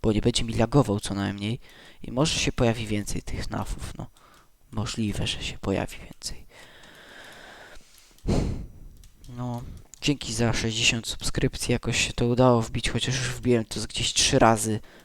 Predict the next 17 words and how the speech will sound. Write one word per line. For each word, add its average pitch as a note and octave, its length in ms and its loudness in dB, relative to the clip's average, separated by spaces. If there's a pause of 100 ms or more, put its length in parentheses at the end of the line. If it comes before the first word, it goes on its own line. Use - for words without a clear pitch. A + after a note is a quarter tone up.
(160)
to, G#2 340 2 (400)
y, G#2+ 140 -2
teraz - 360 2 (100)
mam A2 160 -4
nadzieję, G#2 280 0
że G2+ 80 -2
to G#2 140 -8
zostanie G#2 440 -2
już - 320 -4 (1300)
na G#2 260 -4
jak G#2+ 200 -2
najdłużej C3+ 880 2 (640)
i A#2+ 140 -8
będzie A#2 340 -2
wzrastać - 960 -2 (800)
liczba, A#2 720 -2 (840)
bo G#2+ 340 0